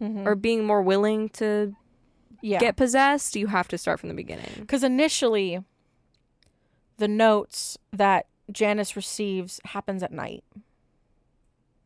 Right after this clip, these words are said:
Speaker 1: 'Cause she receives the first one, I think.
Speaker 2: I thought it was, like,
Speaker 1: Of, like, "Find me."
Speaker 2: first thing.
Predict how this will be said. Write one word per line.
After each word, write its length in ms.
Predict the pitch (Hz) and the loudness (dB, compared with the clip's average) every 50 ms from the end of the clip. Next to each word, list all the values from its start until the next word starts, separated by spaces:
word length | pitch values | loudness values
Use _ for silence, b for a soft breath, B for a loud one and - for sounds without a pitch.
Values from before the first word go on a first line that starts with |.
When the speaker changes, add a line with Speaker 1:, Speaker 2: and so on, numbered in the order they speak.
| _ _ _ _ _ _ _ _ _ _ _ _ _ _ _ _ _ _ _ _ | _ _ _ _ _ _ _ _ _ _ _ _ _ _ _ _ _ _ _ _
Speaker 1:
'Cause 120 | - 208 | -10 -10
she 120 | - - 220 | -8 -6 -6
receives 480 | 208 196 - - 226 220 202 196 190 196 | -6 -6 -6 -6 -6 -6 -6 -8 -8 -8
the 100 | 196 190 | -8 -8
first 360 | - - 202 190 185 - - | -4 -4 -4 -4 -4 -6 -8
one, 280 | 185 175 160 160 175 170 - _ _ _ _ _ _ - | -8 -8 -8 -8 -12 -16 -18 _ _ _ _ _ _ -16
I 60 | 208 | -14
think. 440 | - - 180 160 147 156 - _ _ _ _ _ _ _ _ _ _ _ _ _ - - - | -10 -8 -8 -8 -8 -12 -16 _ _ _ _ _ _ _ _ _ _ _ _ _ -10 -10 -8
Speaker 2:
I 100 | 202 247 | -10 -8
thought 160 | - 349 285 | -6 -8 -8
it 40 | 226 | -8
was, 120 | 208 - | -6 -4
like, 140 | 175 151 139 | -2 0 2
Speaker 1:
Of, 120 | 202 190 | 2 2
like, 260 | 196 196 185 180 - | 2 0 0 0 -2
"Find 440 | - - - 185 185 185 190 190 185 | -8 -14 -12 -10 -8 -8 -8 -8 -8
me." 100 | 196 208 | -4 0
Speaker 2:
first 360 | 214 226 226 220 226 - - | 4 4 4 4 2 0 -2
thing. 420 | - 196 175 156 143 143 - 208 | 0 0 0 0 -2 -6 -8 -12